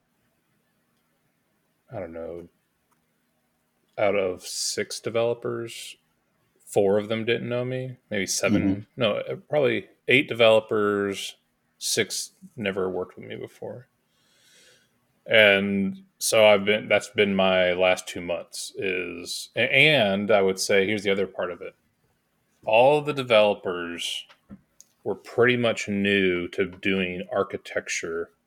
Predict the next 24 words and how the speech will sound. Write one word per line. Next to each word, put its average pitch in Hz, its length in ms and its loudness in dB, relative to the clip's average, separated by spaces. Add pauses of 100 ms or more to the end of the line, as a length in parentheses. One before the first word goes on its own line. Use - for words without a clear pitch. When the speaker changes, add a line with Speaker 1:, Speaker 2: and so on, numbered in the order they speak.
(480)
Speaker 1:
that 98 100 0
I 92 80 4
could - 220 -8
tell. 85 600 -4
Like, 90 300 -4 (840)
at 110 180 8
Hierology, 98 640 4
they 92 140 2
had 90 220 2
just 92 280 -8
been 87 500 -4
developers 104 800 2
and 90 120 -10
someone 95 280 -4
else 95 180 -4
had 95 80 -14
done 90 160 -4
architecture, 92 720 -4
like, 90 140 -4
managers 90 560 -6
had 85 120 -6
done 85 500 -8 (360)
research, 95 840 -4
architecture, 87 1120 -6